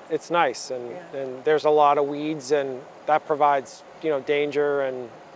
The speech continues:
Speaker 1: issues for boaters and kayakers, and, uh, we,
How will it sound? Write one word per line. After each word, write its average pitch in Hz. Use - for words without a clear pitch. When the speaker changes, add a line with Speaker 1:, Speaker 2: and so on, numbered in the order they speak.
Speaker 1:
issues 156
for 147
boaters 147
and 139
kayakers, 143
and, 131
uh, 127
we, 131